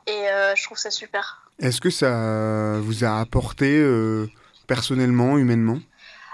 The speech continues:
Speaker 1: Euh, j'avoue que, bah, alors déjà, moi, il y avait la part de l'argent et je m'attendais pas à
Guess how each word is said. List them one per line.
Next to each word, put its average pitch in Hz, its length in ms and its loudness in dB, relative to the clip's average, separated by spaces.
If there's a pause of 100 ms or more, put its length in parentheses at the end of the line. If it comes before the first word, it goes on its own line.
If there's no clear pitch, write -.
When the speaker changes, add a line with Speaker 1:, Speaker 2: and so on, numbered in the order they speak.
(120)
Speaker 1:
Euh, 226 320 2
j'avoue 226 360 -4
que, 208 320 -6
bah, 202 120 -2
alors 208 220 0
déjà, 226 320 -2
moi, 247 200 -2
il 226 60 -4
y 220 40 0
avait 208 180 -4
la 202 100 -2
part 220 220 -2
de 220 60 -6
l'argent 220 520 -2 (100)
et 220 60 -6
je 196 80 -10
m'attendais 208 380 -6
pas 226 100 -4
à 202 480 2